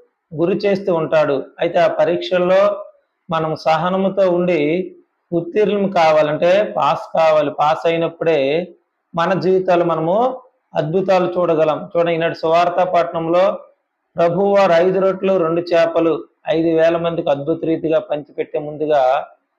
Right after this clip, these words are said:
ప్రభువారు ఫిలిప్ యొక్క విశ్వాసాన్ని పరీక్షిస్తూ ఉన్నారు. యోహాను సువార్త ఆరవ అధ్యాయము ఐదు, ఆరు వచనాలను మనం చూద్దాం. యేసు కనులెత్తి గొప్ప జనసమూహము తన యొద్దకు వచ్చుట చూచి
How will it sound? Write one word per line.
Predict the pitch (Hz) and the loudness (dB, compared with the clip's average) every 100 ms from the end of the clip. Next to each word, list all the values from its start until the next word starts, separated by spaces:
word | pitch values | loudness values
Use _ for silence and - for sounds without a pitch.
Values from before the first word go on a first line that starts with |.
| _ _ - | _ _ -4
ప్రభువారు | 180 180 214 214 208 202 190 - | 0 2 2 4 4 2 0 -2
ఫిలిప్ | 185 196 196 | -2 -2 -2
యొక్క | 190 185 | -2 0
విశ్వాసాన్ని | 160 160 170 165 165 165 156 160 143 143 175 - _ _ _ - | -2 -2 0 2 2 -2 -2 -2 -4 -4 -6 -12 _ _ _ -4
పరీక్షిస్తూ | 165 185 190 196 - 190 | -2 -2 -2 -6 -2 -2
ఉన్నారు. | 165 156 156 143 131 - _ _ _ _ _ _ 165 | 0 0 0 0 -4 -10 _ _ _ _ _ _ 2
యోహాను | 170 170 185 | 2 2 -2
సువార్త | 175 170 165 160 - 175 | 0 2 2 2 0 2
ఆరవ | 180 - 151 160 165 | 2 2 2 2 4
అధ్యాయము | 160 139 156 147 147 151 151 135 165 190 _ _ _ _ - | 2 2 2 2 2 0 0 -2 -4 -8 _ _ _ _ 0
ఐదు, | 160 196 196 | 2 2 2
ఆరు | 202 180 165 | 4 4 2
వచనాలను | 165 170 160 165 | 0 0 0 0
మనం | 160 143 135 139 | -2 -4 -4 -4
చూద్దాం. | 127 131 113 - _ _ _ _ _ _ _ _ | 0 -2 -4 -12 _ _ _ _ _ _ _ _
యేసు | 160 190 214 - 214 220 196 | 2 2 0 0 0 0 0
కనులెత్తి | 170 180 190 185 190 196 165 | 0 0 0 0 0 0 0
గొప్ప | 151 151 175 | -2 0 0
జనసమూహము | 160 151 160 165 165 175 175 160 | 0 -2 -2 -2 0 0 0 -2
తన | 156 147 | -2 0
యొద్దకు | 143 151 147 | 0 -2 -4
వచ్చుట | 139 139 151 | -4 -4 -8
చూచి | - 147 139 160 139 127 | -4 -2 -2 -2 -2 -2